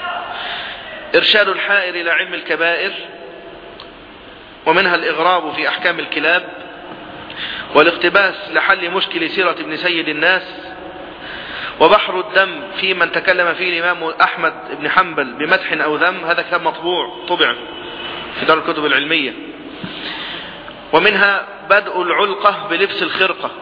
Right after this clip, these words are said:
خرقة الصوفية، كتاب أيضا مطبوع في ضمن رسائل من التراث الصوفي في لبس الخرقة. ومنها برق الشام في محاسن إقليم الشام، أيضا مطبوع. ومنها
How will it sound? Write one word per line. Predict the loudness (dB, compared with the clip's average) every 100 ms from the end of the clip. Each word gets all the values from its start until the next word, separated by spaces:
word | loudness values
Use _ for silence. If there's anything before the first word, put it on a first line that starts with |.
| -4
خرقة | 0 0
الصوفية، | 0 0 2 2 2 -6 -4
كتاب | 2 6
أيضا | 6 4
مطبوع | 0 -2 0 0 -2 -10 -12 -12 -12 -14 -14 -14 -14 -14 -14 -2
في | 2
ضمن | 4 6
رسائل | 6 6 4 4
من | 0
التراث | -2 0 -2
الصوفي | -2 0 0 0
في | 0
لبس | -2 0
الخرقة. | 0 2 0 -2 -10 -10 -10 -12 -12 -10 -8 -6 -6 -6 -8 -10 2
ومنها | 6 6 6 6 4 4 0 -10 -14 -8 4
برق | 4 4 0
الشام | 0 2 2 0
في | -2 -2
محاسن | 2 2 2 -2 -2 -2 -4 -14 -4
إقليم | -2 2 2 4
الشام، | 4 4 2 -2 -8 -16 -4 0
أيضا | 2 0
مطبوع. | -2 -2 0 0 0 -4 -10 -10 -12 -12 -12 -12 -10 -8 -2 4
ومنها | 4 6 6 4 4 -4